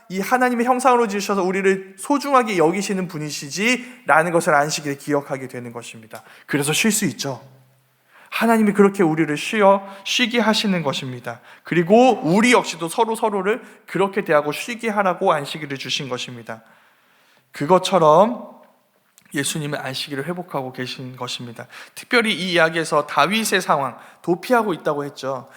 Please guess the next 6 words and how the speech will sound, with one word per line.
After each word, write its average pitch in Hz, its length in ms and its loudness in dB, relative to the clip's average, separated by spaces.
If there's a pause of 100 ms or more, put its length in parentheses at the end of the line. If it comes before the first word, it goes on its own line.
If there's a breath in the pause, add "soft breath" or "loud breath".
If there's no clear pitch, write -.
(120 loud breath)
이 202 160 -4
다윗의 214 460 2
상황은 208 500 2
예수님의 175 420 -6
상황과 156 340 -2
같습니다. 127 500 -14